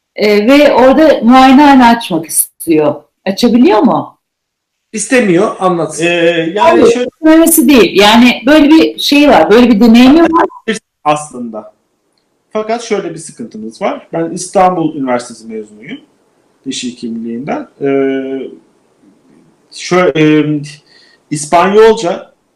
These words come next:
Speaker 3: olarak sözlü ve yazılı sınavlara girmem gerekiyor ki benim diplomam burada geçerli olsun.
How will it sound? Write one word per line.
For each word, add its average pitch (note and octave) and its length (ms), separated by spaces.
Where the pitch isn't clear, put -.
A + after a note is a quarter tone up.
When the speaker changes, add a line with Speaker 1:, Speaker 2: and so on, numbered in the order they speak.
Speaker 3:
olarak D3 460
sözlü E3 400
ve F#3+ 80
yazılı E3+ 320
sınavlara D3+ 460
girmem D3 420
gerekiyor D#3 360
ki E3 160
benim D#3 260
diplomam D3+ 380
burada D3+ 160
geçerli G#2 460
olsun. - 320